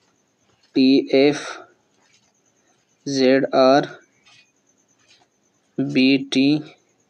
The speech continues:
आर फ़ोर, टी एफ़ Z R B T R four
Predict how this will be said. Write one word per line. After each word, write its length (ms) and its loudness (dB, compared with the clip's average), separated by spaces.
आर 280 2
फ़ोर, 480 0
टी 200 4
एफ़ 340 2
Z 460 2
R 260 8
B 160 4
T 180 4
R 300 6
four 520 2